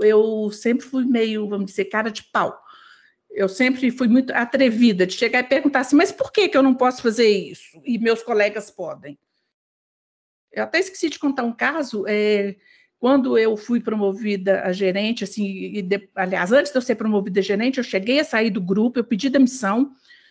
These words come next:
aí foram atrás de mim, foi quando me deram o cargo de gerente, aí eu, eu falei, "Então, eu quero isso, isso, isso, isso, isso", fui colocando as minhas condições, eles aceitaram.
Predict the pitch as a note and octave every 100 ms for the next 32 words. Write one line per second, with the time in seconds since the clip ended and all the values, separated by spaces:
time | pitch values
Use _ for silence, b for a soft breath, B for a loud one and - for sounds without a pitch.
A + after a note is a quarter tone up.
0 | b - G#3+ - A#3+ A#3+ A3+ G#3+ G#3+ A3+
1 | - A#3 A3+ G#3 G3+ F#3+ G3+ G3 F#3+ -
2 | F#3+ F#3 F#3+ F3+ F#3 A#3+ C4+ A3 G#3 A3+
3 | A3 - _ _ _ _ - G#3+ G#3 G#3
4 | G#3 - A#3+ A3+ A3+ A3 G#3+ C4+ C4 B3
5 | C4+ C4 C4 C4+ C4+ C#4+ C#4 C#4 C#4 D4+
6 | C#4+ D4+ D4+ D4 C#4+ D4 D4+ E4 - F4
7 | - F4+ F#4 F#4+ G4 G4 G#4 G#4+ E4 D#4
8 | C#4